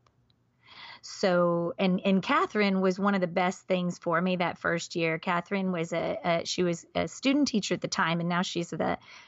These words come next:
newcomer teacher. You know, I left and she took over. She got licensed certified.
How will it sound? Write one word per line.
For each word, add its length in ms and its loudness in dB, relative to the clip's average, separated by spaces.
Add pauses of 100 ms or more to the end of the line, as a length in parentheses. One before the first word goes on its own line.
newcomer 440 4
teacher. 420 -2
You 100 2
know, 120 2
I 100 2
left 360 0
and 120 -2
she 160 -6
took 260 -4
over. 320 0
She 200 -6
got 180 -4 (220)
licensed 400 -4
certified. 440 -2